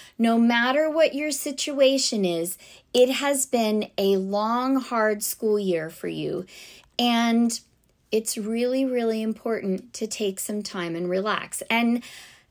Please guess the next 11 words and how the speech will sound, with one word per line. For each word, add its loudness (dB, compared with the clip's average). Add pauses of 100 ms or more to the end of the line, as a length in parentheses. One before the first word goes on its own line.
this 0
is 0
what 4
I've 6 (100)
always 4
done, -4
is 2
I 0
usually -4
take, 0
well, 0